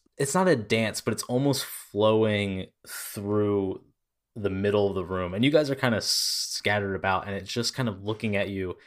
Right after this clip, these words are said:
and the tatters on the robe are just kind of spinning and floating. And it's just outstretching its arms, and it's painting a picture invisibly that you cannot see, looking out at the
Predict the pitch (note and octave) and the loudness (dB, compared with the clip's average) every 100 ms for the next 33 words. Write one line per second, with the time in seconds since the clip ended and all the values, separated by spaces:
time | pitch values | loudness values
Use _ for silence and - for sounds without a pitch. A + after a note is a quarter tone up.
0 | - _ _ - A2 G#2+ G2+ F2+ G2 G2 | -20 _ _ -4 0 0 0 -4 -4 -4
1 | G2 - A2 G#2+ G#2 G#2 F2+ F2+ F2+ F2+ | -4 -4 -2 -2 -2 -4 -4 -2 -2 -4
2 | E2+ F2+ - E2+ E2 - F#2+ F2+ F2 E2+ | -6 -8 -8 -8 -4 -4 -4 -6 -8 -12
3 | - F2+ F2+ E2+ E2 _ _ - G2 A#2 | -8 -8 -6 -10 -14 _ _ -8 -6 -4
4 | - A2+ G#2 - A2 G#2 G2 - G2 F#2+ | -2 -2 -2 -4 -4 -4 -8 -4 -4 -2
5 | F#2 G2 F#2+ - _ _ - - - D3+ | -4 -8 -8 -14 _ _ -18 -8 -2 0
6 | D3 D#3 B2 - B2 - G2+ E2+ G2+ F#2+ | 2 0 0 0 -2 -2 -2 -2 -2 -2
7 | F#2+ G2 E2 E2+ E2 F2+ - F#2 E2 - | 0 -2 -4 -6 -6 -8 -8 -6 -6 -6
8 | - F2+ - _ _ _ _ G#2 G#2+ A2 | -8 -8 -14 _ _ _ _ -4 0 0
9 | A#2 A2 G#2 G2+ G#2 G2+ - F#2 | 0 0 2 2 0 -4 -4 -6